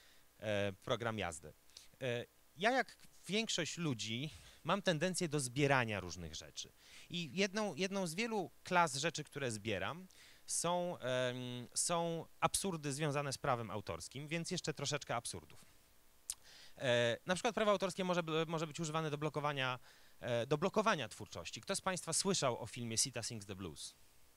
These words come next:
Albo kto z państwa go oglądał? Zachęcam gorąco. Świetna sprawa. Zderzenie indyjskiej Ramajany z muzyką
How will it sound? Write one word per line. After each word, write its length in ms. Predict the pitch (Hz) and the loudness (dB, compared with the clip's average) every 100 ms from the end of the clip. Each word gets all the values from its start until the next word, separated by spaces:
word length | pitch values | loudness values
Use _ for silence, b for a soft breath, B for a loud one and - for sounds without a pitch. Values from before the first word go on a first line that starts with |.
| - - b b | -20 -20 b b
Albo 220 | - 120 139 | -6 -4 -2
kto 180 | - | -2
z 60 | 160 | -2
państwa 300 | 170 156 156 | -2 -2 -2
go 140 | 143 | 0
oglądał? 520 | 151 143 127 87 65 - - - - - - b b b b b b b - | 2 4 2 0 -6 -10 -20 -20 -20 -20 -20 b b b b b b b -6
Zachęcam 760 | 107 170 165 196 190 180 180 - | 6 10 10 8 4 0 0 -6
gorąco. 520 | 135 156 143 110 101 | 6 8 8 6 0
Świetna 400 | 110 - 226 190 | -4 -2 -2 0
sprawa. 380 | 170 - 131 107 | 0 2 2 2
Zderzenie 540 | 113 147 156 165 151 131 | 0 -2 -2 0 0 0
indyjskiej 540 | 147 135 156 - 123 | -2 -2 -2 -2 0
Ramajany 640 | 120 117 117 190 214 185 B B B | 0 2 2 2 0 -4 B B B
z 340 | 185 254 240 - | 0 0 0 -2
muzyką 600 | 185 151 156 151 151 | -2 0 -2 -2 -2